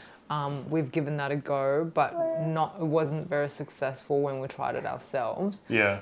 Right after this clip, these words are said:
Speaker 1: But now I think it's just reinforced how important it is for us to keep trying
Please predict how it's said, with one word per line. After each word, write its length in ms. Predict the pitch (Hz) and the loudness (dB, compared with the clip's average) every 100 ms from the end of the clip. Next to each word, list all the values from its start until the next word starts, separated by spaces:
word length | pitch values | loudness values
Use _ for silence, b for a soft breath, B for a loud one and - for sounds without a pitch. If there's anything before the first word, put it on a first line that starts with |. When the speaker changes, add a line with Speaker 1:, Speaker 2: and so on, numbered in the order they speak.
| - | 0
Speaker 1:
But 120 | 160 | 0
now 280 | 156 151 139 | 2 0 0
I 100 | 143 | -2
think 480 | - 156 147 139 - | -4 -4 -4 -6 -6
it's 240 | 160 - | -8 -6
just 240 | - 151 - | -6 -6 -4
reinforced 1080 | 143 151 143 143 - 151 135 135 135 - - | 0 0 0 -4 -2 2 4 2 0 -10 -16
how 300 | - 139 139 | -8 -4 -4
important 580 | 135 - 135 131 131 131 | -4 -2 -2 0 -6 -6
it 140 | 123 | -4
is 180 | 131 127 | -4 -6
for 200 | - 131 | -2 0
us 200 | 123 - | 0 -4
to 120 | 135 | -8
keep 340 | 131 - 143 139 | -8 -6 -6 -6
trying 420 | - 139 127 | -2 0 0